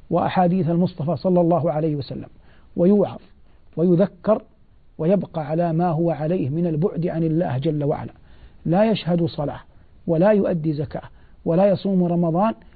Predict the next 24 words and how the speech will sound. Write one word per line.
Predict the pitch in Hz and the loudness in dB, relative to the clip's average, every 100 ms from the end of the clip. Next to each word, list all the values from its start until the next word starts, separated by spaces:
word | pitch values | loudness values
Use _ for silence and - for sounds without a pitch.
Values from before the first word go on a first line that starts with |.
| - - | -12 -2
ولا | 170 175 | 2 4
يعرف | 165 180 165 131 | 4 2 -2 -6
الطريق | 160 - 156 190 190 - | -8 -6 0 0 0 -4
إلى | 165 165 | -2 0
البيت | 143 160 - | 0 -4 -6
العتيق. | 131 120 - - - - - - | -8 -8 -12 -18 -20 -20 -20 -8
عبد | 165 202 175 | 0 2 2
السوء | 170 - 226 349 - - - - | -2 0 0 0 -8 -20 -20 -4
من | 170 220 | 0 4
لا | 240 | 4
يعقد | 226 185 185 | 2 2 0
أنامله | 185 185 175 180 160 160 | 0 0 2 2 2 -2
بالتسبيح | 160 117 - 151 - - - - - - 190 | -4 -8 -8 -10 -10 -18 -20 -20 -20 -8 2
ولا | 196 220 | 6 6
يلهج | 233 190 160 - | 6 2 -2 -2
بلسانه | 175 180 - 180 196 160 | -2 -2 0 -2 0 -2
بذكر | 180 175 165 | -2 -2 -2
الله | 170 160 139 | -2 -2 -2
جل | 160 80 78 | -4 -6 -6
وعلا. | 71 - - - - - - | -10 -12 -18 -20 -20 -20 -6
والعبد | 165 165 180 160 | 0 2 2 2
الصالح | 156 - 180 175 170 - - - - - - | 0 0 0 2 0 -6 -18 -20 -20 -20 -10
والأمة | 143 190 - 202 180 180 | 0 0 2 0 0 -4
الصالحة | - - 175 180 - | -8 -4 0 0 0